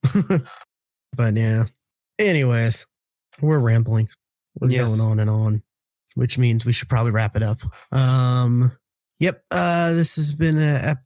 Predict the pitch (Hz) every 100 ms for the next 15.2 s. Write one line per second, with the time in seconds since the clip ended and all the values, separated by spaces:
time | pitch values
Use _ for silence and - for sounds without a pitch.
0 | - 147 151 143 139 131 143 139 139 127
1 | 135 131 135 131 - 147 143 143 139 135
2 | 151 - - 131 127 127 131 - 127 127
3 | 127 131 113 _ - - _ - 135 131
4 | 143 139 175 - 143 143 139 135 143 139
5 | - 131 127 131 - - - 135 131 127
6 | 135 131 127 120 143 131 131 120 131 135
7 | 123 - - 135 131 - 127 131 127 110
8 | 117 - 120 117 113 113 110 - 147 160
9 | 160 156 - - - - 131 127 127 -
10 | 127 - _ _ _ - - 139 135 -
11 | - - 131 131 - 131 127 127 - 127
12 | 123 127 123 117 127 - 131 123 123 104
13 | 113 127 120 - - 127 127 127 - 139
14 | 131 143 123 131 139 131 127 117 127 131
15 | 127 123